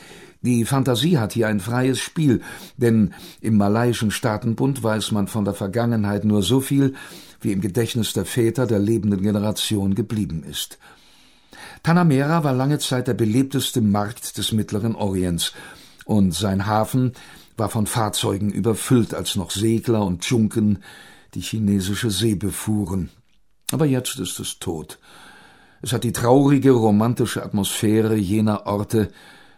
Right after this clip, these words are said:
die einst eine Rolle gespielt haben und nun von der Erinnerung an entschwundene Größe leben. Es ist eine schläfrige kleine Stadt, und wer sich hier niederlässt, verliert seine angeborene Energie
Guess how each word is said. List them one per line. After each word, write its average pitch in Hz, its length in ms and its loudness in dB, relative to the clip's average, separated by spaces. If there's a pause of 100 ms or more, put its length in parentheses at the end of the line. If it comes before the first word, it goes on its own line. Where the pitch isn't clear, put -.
die - 140 -8
einst 110 320 0
eine 107 160 0
Rolle 104 300 4
gespielt 110 500 -2
haben 139 280 0
und 110 160 -2
nun 107 440 4 (680)
von 104 200 -6
der - 120 -4
Erinnerung 110 720 4
an 90 140 -2
entschwundene 104 720 0
Größe 95 380 -2
leben. 87 540 -2 (800)
Es 147 120 -4
ist 151 160 -6
eine 107 200 0
schläfrige 107 720 0
kleine 98 380 0
Stadt, - 400 -4 (380)
und 120 100 0
wer 127 140 6
sich 135 160 -2
hier 156 160 4
niederlässt, 143 640 2
verliert 117 540 2 (160)
seine 101 340 -2
angeborene 104 720 0
Energie 101 600 0